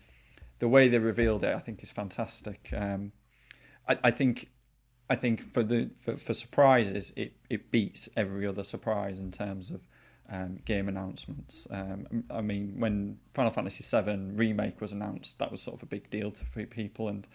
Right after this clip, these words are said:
people sort of got excited about how that was revealed. But the amazing thing, I think, with Resident Evil seven is that it started life out as Kitchen,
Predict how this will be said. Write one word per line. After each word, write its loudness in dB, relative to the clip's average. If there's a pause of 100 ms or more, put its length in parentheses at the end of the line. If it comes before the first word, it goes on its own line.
(480)
people -8
sort -4
of -14
got -2
excited -6
about -6
how -6
that -2
was -6
revealed. -8
But -4 (440)
the 0
amazing 6
thing, 2
I 0
think, -4
with -4
Resident -2
Evil -6
seven 0
is -4
that -2 (800)
it -2
started 2
life 0
out 0
as -6
Kitchen, -6